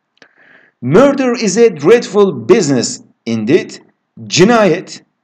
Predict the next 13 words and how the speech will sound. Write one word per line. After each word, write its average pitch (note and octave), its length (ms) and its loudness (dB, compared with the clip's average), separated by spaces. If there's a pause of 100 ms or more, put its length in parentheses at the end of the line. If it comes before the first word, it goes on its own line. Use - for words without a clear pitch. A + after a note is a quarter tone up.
(280)
gerçekte C3 680 0
aslında D#3 760 -2 (120)
berbat E3 840 0
bir G#2+ 280 -6
iş, - 420 -4 (380)
but C#3+ 640 0
let B3+ 240 -2
the C#3 140 2
murderer B2+ 880 -2 (280)
beware, A2+ 560 0 (760)
e, B2+ 260 6 (300)
ama, F#3+ 580 0 (280)
e, A2+ 500 -2